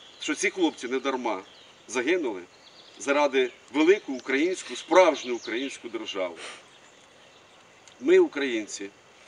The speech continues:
господарі на своїй українській землі. І нас ніхто, вона нам Богом дана, ніхто з цієї землі не має права вигнати, катувати,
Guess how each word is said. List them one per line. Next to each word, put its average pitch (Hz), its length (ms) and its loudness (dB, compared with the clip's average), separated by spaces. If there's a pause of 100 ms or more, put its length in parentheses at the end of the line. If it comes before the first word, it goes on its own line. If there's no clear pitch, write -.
(100)
господарі 143 520 -2
на 110 120 -8
своїй 127 260 -8
українській 104 480 -10
землі. 85 380 -14 (720)
І 127 80 -4
нас 143 280 -4
ніхто, 185 480 0 (500)
вона 135 260 -2
нам 123 220 -4
Богом 117 380 0
дана, 147 260 -4
ніхто 147 460 -2
з - 120 -12
цієї 113 240 -4
землі 110 360 -8
не 113 120 -6
має 107 260 -6
права 104 380 -4 (1040)
вигнати, 147 640 0 (320)
катувати, 139 680 -4